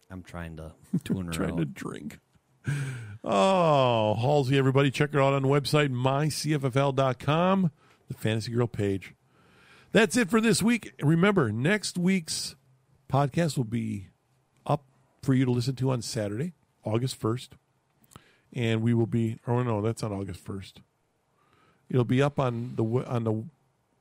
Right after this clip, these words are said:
Speaker 2: website, well, the twenty-ninth, is keeper. It'll be the next weekend.
Speaker 1: Okay.
Speaker 2: Phew.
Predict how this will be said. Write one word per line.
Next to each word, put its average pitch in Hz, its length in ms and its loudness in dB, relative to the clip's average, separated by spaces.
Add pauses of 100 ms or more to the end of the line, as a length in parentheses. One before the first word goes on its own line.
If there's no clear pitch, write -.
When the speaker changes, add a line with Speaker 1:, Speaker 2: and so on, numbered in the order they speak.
(220)
Speaker 2:
website, 135 840 0 (840)
well, 139 160 2
the 123 120 -2 (440)
twenty-ninth, 143 920 -2 (320)
is - 280 -4 (120)
keeper. 151 360 -2 (180)
It'll 143 200 0
be 139 180 -2
the 131 120 -2
next 143 360 -4
weekend. - 480 -6 (200)
Speaker 1:
Okay. 98 220 -2 (680)
Speaker 2:
Phew. - 360 -4